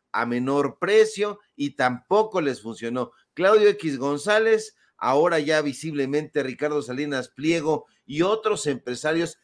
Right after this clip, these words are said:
están dilapidando fortunas en alquilar el prestigio, entre comillas, de ideólogos, de payasos, de influencers,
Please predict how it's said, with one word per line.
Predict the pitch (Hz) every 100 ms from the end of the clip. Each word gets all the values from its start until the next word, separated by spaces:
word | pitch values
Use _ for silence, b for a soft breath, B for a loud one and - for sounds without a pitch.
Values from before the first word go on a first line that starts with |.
| -
están | 117 175 180 175 135
dilapidando | 185 156 147 143 151 151 170 180 175 147
fortunas | - 135 127 - - 190 208 185 131 117 - b b
en | 139 143
alquilar | 131 127 143 151 165 165 - _ b b b _ _
el | 202 190
prestigio, | - 208 208 233 170 135 131
entre | 107 123 123
comillas, | 131 151 143 139 101
de | 123 117 - _ -
ideólogos, | 123 127 151 196 208 196 208 214 - - _ _
de | _ 117 147
payasos, | 151 117 123 170 202 220 - 208 202 - _ _
de | - 147
influencers, | 131 127 139 180 214 220 214 214 208 -